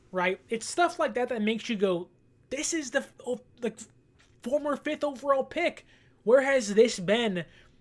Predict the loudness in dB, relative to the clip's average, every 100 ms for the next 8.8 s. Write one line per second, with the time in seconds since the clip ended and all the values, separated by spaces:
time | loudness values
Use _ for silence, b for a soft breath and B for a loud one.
0 | -8 -2 0 -2 -4 -2 0 -2 -4 -4
1 | -4 -2 -4 -2 -2 -2 -4 -6 -10 -2
2 | -2 -4 -14 -12 -8 -8 -2 -2 -2 -6
3 | -6 -4 -4 -6 -8 -12 -16 -18 -20 _
4 | _ _ _ _ _ _ _ -6 -2 -2
5 | 0 4 2 2 -2 0 0 0 -2 -4
6 | b b b b -6 -4 -4 -2 2 4
7 | 2 0 -8 b b -20 -6 0 2 0
8 | -2 -6 -2 0 2 4 2 0